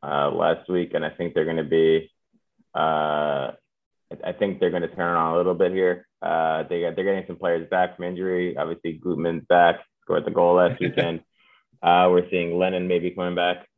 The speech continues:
Speaker 1: uh, this week, and I, I mean, I like, obviously Cincinnati is, it's, it's, they're playing decent, uh, but they're not really getting the wins, and just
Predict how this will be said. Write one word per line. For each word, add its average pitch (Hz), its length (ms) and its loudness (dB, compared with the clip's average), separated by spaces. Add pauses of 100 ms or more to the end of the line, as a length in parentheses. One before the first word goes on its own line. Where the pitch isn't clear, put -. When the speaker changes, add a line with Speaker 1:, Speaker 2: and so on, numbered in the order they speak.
(120)
Speaker 1:
uh, 82 240 -4
this 87 280 -4
week, 92 280 -4 (140)
and 90 440 -2 (680)
I, 101 180 2 (100)
I 120 120 8
mean, 131 220 8
I 127 140 8
like, 131 200 8 (180)
obviously 117 380 0
Cincinnati 101 560 -2
is, 90 220 -2 (420)
it's, 82 300 -8 (240)
it's, 80 240 -8 (520)
they're 87 180 4
playing 92 460 0
decent, 90 500 -4
uh, 82 520 0
but 80 160 0
they're 82 100 0
not 85 240 -2
really 85 200 4
getting 87 200 0
the 82 60 -2
wins, 87 400 -2
and 82 260 -6
just - 120 -4